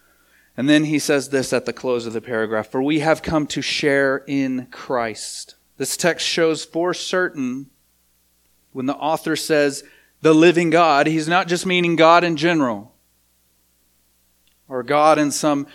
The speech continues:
metaphysical way, the great spirit, the force. Coming to share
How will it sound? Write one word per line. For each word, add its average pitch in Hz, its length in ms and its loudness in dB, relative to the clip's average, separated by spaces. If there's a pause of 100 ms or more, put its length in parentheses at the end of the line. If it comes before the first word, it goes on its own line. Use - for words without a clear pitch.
metaphysical 156 840 2
way, 135 280 4
the 131 120 -2
great 160 360 0
spirit, - 800 -2 (960)
the 170 80 -12
force. - 880 -6 (520)
Coming 214 340 2
to 185 80 6
share 214 600 4